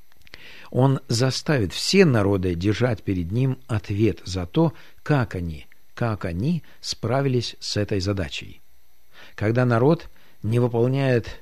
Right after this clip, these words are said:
возложенных на него обязанностей, Бог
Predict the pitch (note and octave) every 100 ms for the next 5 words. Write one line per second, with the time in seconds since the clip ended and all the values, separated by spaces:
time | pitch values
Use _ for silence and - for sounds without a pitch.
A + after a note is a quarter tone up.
0 | - G#2 G#2+ G#2+ C3+ A2+ A#2 A2+ - G2+
1 | F#2+ G2+ A#2+ A2 - - - F#2+ F#2 G2+
2 | F2 F2+ E2+ - C2 - - - - -
3 | E2+ A#2 E3 D#3